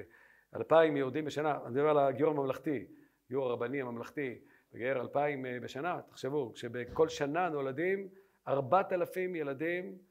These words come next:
לא יהודים, לאמהות לא יהודיות, שהם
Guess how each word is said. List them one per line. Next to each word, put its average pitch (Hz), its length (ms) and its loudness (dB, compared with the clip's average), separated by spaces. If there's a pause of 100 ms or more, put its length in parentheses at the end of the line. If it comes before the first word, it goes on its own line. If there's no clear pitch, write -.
(560)
לא 143 160 2
יהודים, 143 380 0
לאמהות 127 320 0
לא 139 120 2
יהודיות, 131 520 -2
שהם 143 300 -2